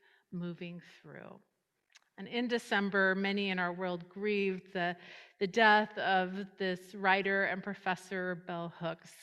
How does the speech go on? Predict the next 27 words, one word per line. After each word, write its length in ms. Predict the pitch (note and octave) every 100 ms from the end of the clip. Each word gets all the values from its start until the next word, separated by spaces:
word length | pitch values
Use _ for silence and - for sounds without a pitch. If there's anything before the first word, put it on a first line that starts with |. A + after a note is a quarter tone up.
| - -
She 220 | - - G3
wrote 260 | G3 G3+
more 240 | G3+ G3+ F#3+
than 180 | F#3+
forty 500 | F#3 - A3 G#3 G#3+
books 440 | G#3 G#3 G#3+ - -
in 100 | F3+
her 160 | F#3+ E3
lifetime 800 | E3+ G#3+ G#3+ - G#3+ G3+ G#3 G#3 - - - -
that 140 | G#3 G3+
contained 680 | A3+ A3 G#3+ - A3 G#3+ G#3+
unexpected 960 | A3 A#3+ B3 - - G3+ G3+ G#3+ F#3+ F3+
wisdoms 640 | F#3 F3+ F3 E3 D#3+ D#3+ - _ -
across 380 | F#3+ - G3+ F#3+ -
the 100 | F#3+
intersections 680 | F#3 F3+ - F3 - F3 E3
of 100 | E3 -
race 460 | A3 G#3 G#3 -
and 180 | C3+ E3+
gender 460 | G#3+ G#3+ G#3 G3+ F#3
and 160 | E3 -
sexual 460 | F3+ - - F3+ -
orientation 960 | F3 F3+ F3+ - F#3+ F#3 - F#3 F3 F3 _ _ _ -
and 140 | D#3
class. 480 | - D3 C#3 - - - - _ _ _ _ _ _ - - - _
Her 180 | A3
brilliance 880 | G3+ G#3 A#3 C#4 D4+ A#3+ F3+ E3+ -